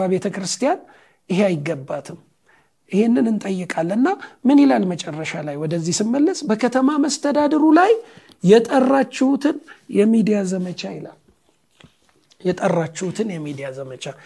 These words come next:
እኛ ማንንም ለሚዲያ ዘመቻ አልጠራንም። ግን ጩኸታችንን ስንጮህ፣ ራሳችን የተቀማነውን ፍትህ ለማስመለስ ስንጮህ፣ ንጹህ ንብረታችንን በህጋዊ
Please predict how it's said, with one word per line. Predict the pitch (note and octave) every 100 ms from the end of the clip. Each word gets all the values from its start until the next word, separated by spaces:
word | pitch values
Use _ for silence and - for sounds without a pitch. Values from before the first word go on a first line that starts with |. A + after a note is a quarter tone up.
| - -
እኛ | A3+ C4
ማንንም | B3+ A#3 F#3+ F3+ E3+
ለሚዲያ | D#3+ D#3+ D3+ D3+
ዘመቻ | D3+ D#3 E3 -
አልጠራንም። | E3 C#3+ D3+ C#3+ C3+ C3 C3 _ _ _ - -
ግን | G3+ C#4+ D4+ - - - -
ጩኸታችንን | - G#3 A#3+ A#3 A3+ - A3+ G3+
ስንጮህ፣ | G#3+ G3 F#3+ - F3 - _ _ _ _ _ -
ራሳችን | G#3 A#3+ - A#3+ A#3+ A#3+
የተቀማነውን | G#3 G#3 G#3 G#3 G3+ G3+ G3+ G#3+ A3+
ፍትህ | - C4+ E4 D4+ - _ _ _ _ -
ለማስመለስ | F#3+ G#3 G#3 A3+ G#3 G#3 G#3+
ስንጮህ፣ | - G3 F3+ E3+ - D3 _ _ _ _ -
ንጹህ | C#4+ - G4+
ንብረታችንን | D4 B3 A#3 G#3+ F#3 - F#3 D#3+
በህጋዊ | D#3 G#3 G#3 G3 F4